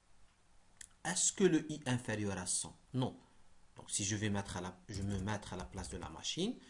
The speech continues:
je vais déclarer un entier i, donc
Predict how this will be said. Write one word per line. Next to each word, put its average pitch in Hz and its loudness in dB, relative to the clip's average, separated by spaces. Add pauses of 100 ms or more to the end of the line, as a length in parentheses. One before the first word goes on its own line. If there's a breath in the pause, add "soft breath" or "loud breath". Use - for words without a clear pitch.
(300 loud breath)
je 104 0
vais 127 2 (420 loud breath)
déclarer 180 2
un 123 4
entier 101 -4
i, 160 -4
donc 101 -8